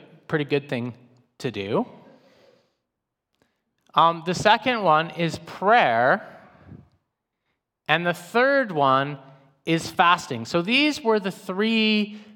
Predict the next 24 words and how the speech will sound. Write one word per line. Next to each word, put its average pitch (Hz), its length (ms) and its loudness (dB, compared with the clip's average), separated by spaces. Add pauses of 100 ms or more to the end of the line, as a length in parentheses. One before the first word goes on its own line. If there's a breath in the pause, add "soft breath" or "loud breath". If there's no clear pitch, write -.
(120 loud breath)
cardinal 185 480 2
good 165 180 -2
works. 151 640 -4 (400 soft breath)
Now, 196 240 2
because 262 420 0
they 294 120 0
were 226 100 4
considered 185 540 -2
the 160 80 0
three 180 260 -2
cardinal 160 400 0
good 147 160 -2
works, 127 400 -2 (260 loud breath)
sometimes 185 1120 0
people, 170 880 0 (160 loud breath)
as 139 180 -4
we're 151 80 -4
gonna 147 240 -2
see, 165 400 -4
in 147 80 -4
order 190 240 0
to 185 320 -4 (320 loud breath)
look 170 420 -4
good, 175 500 0